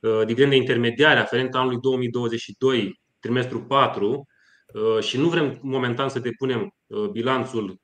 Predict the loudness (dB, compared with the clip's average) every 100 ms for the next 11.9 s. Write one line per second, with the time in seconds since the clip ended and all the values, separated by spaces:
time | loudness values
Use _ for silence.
0 | _ -6 0 0 -2 -4 -4 -2 -2 -4
1 | -6 -8 -8 -8 -4 -4 -4 -2 -2 -4
2 | -8 -4 -4 -4 -6 -4 -4 -8 -8 -8
3 | -6 -6 -4 -4 -2 -2 -2 -4 -4 -4
4 | -4 -4 -4 -4 -6 _ _ _ _ _
5 | -6 -2 -2 -2 -2 -4 -4 -8 -14 _
6 | _ _ -12 -8 -6 -6 -2 0 2 4
7 | 2 2 -2 -6 -8 -10 -10 -8 -8 -10
8 | -4 -2 -2 -6 -8 -2 -2 -2 -16 _
9 | _ -20 -4 -4 0 2 2 0 -6 -16
10 | _ _ -4 -2 0 0 2 0 0 -4
11 | -4 -2 0 -2 -2 -2 -2 -2 -6